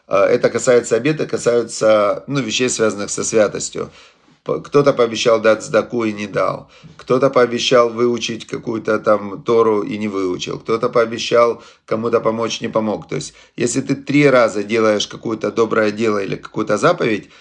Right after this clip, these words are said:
она становится тут как обет твой, ты уже обещал это делать, раз ты три раза сделал. И всё это снимается как раз вот в этом вот ритуале снятия обетов. Всё.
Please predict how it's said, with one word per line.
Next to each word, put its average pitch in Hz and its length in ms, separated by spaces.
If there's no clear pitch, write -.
она 113 220
становится 127 460
тут - 320
как - 260
обет 113 320
твой, 87 200
ты 104 100
уже 101 160
обещал 104 420
это 85 200
делать, 80 340
раз - 160
ты 90 140
три 90 200
раза 82 240
сделал. 85 360
И 107 100
всё 147 180
это 151 160
снимается 117 720
как - 180
раз 101 260
вот 92 200
в 107 40
этом 95 280
вот 92 240
ритуале 120 720
снятия 107 460
обетов. 92 400
Всё. 87 360